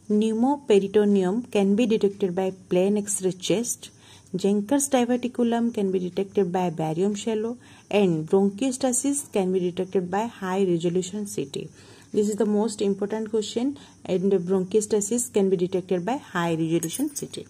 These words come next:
Ectopic pregnancy is by transvaginal ultrasonography. Laryngopharyngeal reflex is by twenty-four hours esophageal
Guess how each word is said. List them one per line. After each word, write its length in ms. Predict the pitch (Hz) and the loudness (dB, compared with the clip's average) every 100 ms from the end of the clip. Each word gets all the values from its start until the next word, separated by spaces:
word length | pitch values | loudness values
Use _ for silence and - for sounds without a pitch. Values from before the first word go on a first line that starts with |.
| - - _ _ - _ - - - - | -18 -20 _ _ -20 _ -20 -20 -20 -6
Ectopic 640 | 208 196 - 240 277 262 - | -4 -2 2 2 2 -2 2
pregnancy 600 | 208 190 196 196 196 180 220 285 | 2 4 4 2 0 -2 -2 -2
is 120 | 214 190 | -2 -2
by 300 | 185 180 202 - | -2 -2 -4 -4
transvaginal 920 | 196 185 233 226 196 180 175 190 214 226 | -2 0 0 0 -2 0 0 2 0 -2
ultrasonography. 1080 | - 180 165 208 202 185 160 160 160 - 160 - - - - - | -4 -4 -2 -2 0 2 0 0 -4 -4 -8 -10 -20 -20 -20 -2
Laryngopharyngeal 1300 | 202 190 190 233 233 277 277 208 180 202 202 233 214 | 2 4 4 4 6 4 2 0 4 4 4 4 2
reflex 600 | 185 180 170 165 196 - - - - - | -2 0 2 0 0 -8 -12 -20 -12 -4
is 120 | 180 | -2
by 380 | 175 180 170 208 | 0 2 2 2
twenty-four 600 | 202 196 196 240 233 254 240 | 2 4 4 2 2 2 2
hours 420 | 226 233 240 - - | 0 0 -2 -6 -2
esophageal 720 | 208 - 247 247 220 240 233 | 0 2 4 4 6 6 4